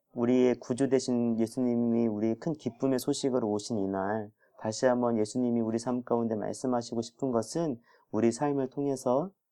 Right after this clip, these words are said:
우리 삶이 하나님 뜻대로 순종함으로 하나님께 영광이 되는 것. 우리 삶을 통해서 하나님과 분리됐던 곳에 예수님이 오셔서 하나 되게 하시는 통로 되게 하는 것.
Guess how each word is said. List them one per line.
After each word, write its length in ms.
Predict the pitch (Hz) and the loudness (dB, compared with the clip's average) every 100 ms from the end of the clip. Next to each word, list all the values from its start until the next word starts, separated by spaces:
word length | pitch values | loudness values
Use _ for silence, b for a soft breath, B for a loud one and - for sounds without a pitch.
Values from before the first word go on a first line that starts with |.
| _ - | _ -4
우리 140 | 117 | -2
삶이 240 | 117 143 135 | 0 -2 0
하나님 320 | 151 156 139 | 0 0 0
뜻대로 320 | 143 143 131 | -2 0 -2
순종함으로 880 | 131 180 175 156 160 156 143 147 190 b b | -2 -4 -2 -2 -2 0 0 0 -2 b b
하나님께 640 | - 170 170 160 143 123 | -10 -6 -4 -2 -2 -2
영광이 440 | 104 92 98 104 98 | -2 -2 -2 -2 -2
되는 260 | 92 92 92 | -6 -10 -10
것. 140 | 87 101 _ _ _ _ _ _ _ _ _ - | -14 -20 _ _ _ _ _ _ _ _ _ -2
우리 160 | 113 | 0
삶을 500 | 120 135 135 131 123 | 2 0 0 0 -2
통해서 640 | 139 151 143 135 135 180 - _ | -2 0 2 4 4 4 -2 _
하나님과 880 | - 165 170 160 151 139 135 135 135 - _ | -6 -2 0 0 0 2 2 2 0 -6 _
분리됐던 560 | - 120 127 127 127 120 | -2 2 2 2 0 0
곳에 420 | 110 104 123 147 - _ - | -2 0 2 0 -4 _ 0
예수님이 640 | 107 - 131 123 120 117 123 | 0 2 0 2 4 4 2
오셔서 600 | 101 101 120 117 120 143 b | 0 0 0 0 -2 -2 b
하나 340 | - 170 175 | -8 -4 -2
되게 280 | 165 151 - | 0 0 0
하시는 320 | 135 - 127 123 | -4 -4 -4 -4
통로 320 | - 185 180 | -6 -2 -2
되게 240 | 139 117 113 | -2 -2 -4
하는 260 | 120 127 | -2 -4
것. 240 | 107 92 | -6 -10